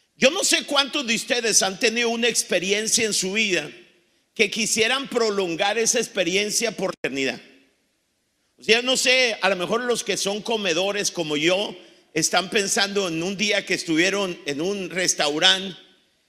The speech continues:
y luego que alguien los invitó para que sea más hermoso, <laughs> que nos gusta lo, lo dado, y nos invitaron y era una comida tan deliciosa,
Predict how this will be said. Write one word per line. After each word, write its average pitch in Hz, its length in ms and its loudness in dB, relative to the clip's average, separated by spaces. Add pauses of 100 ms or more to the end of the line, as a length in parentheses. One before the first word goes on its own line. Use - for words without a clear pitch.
(240)
y 156 140 2
luego 196 240 0
que 185 100 2
alguien 196 280 2
los 185 200 -2
invitó 160 400 -2
para 160 220 -2
que 156 100 -4
sea 165 160 0
más 175 240 0
hermoso, 165 580 -2 (280)
<laughs> - 1300 -18
que 170 140 -2
nos 156 220 0
gusta 190 500 0
lo, 147 400 -2
lo 139 200 -4
dado, 175 500 0 (720)
y 214 100 2
nos 220 240 0
invitaron 247 640 0
y 220 40 2
era 240 140 2
una 311 240 -6
comida 226 600 -4
tan 269 280 0
deliciosa, 202 840 -2